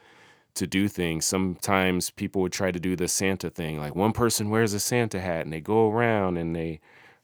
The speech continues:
uh, everybody takes turns opening gifts, and you say thank you and you talk about it. And,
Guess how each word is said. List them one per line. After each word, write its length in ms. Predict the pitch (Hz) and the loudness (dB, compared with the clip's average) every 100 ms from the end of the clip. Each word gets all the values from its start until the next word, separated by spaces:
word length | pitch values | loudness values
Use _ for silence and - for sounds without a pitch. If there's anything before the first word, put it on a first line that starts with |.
| - | -8
uh, 300 | 82 82 76 | -6 -4 -2
everybody 540 | 82 104 101 92 101 95 | 0 2 2 2 2 2
takes 300 | 110 101 - | -2 -2 -4
turns 720 | 110 107 101 95 87 - - | 0 0 2 0 -2 -6 -6
opening 340 | 98 92 92 90 | -6 -4 -4 -2
gifts, 480 | 101 101 - - | 2 2 2 -6
and 160 | 82 80 | -6 -6
you 100 | 80 | -6
say 240 | - 85 | -6 -6
thank 340 | 80 90 92 - | -2 -2 -4 -6
you 220 | 87 85 | -6 -6
and 160 | 78 78 | -8 -10
you 80 | |
talk 280 | 76 90 90 | -4 -4 -4
about 320 | 82 80 80 | -6 -6 -4
it. 140 | 78 76 | -4 -6
And, 400 | 76 78 76 71 | -8 -10 -10 -12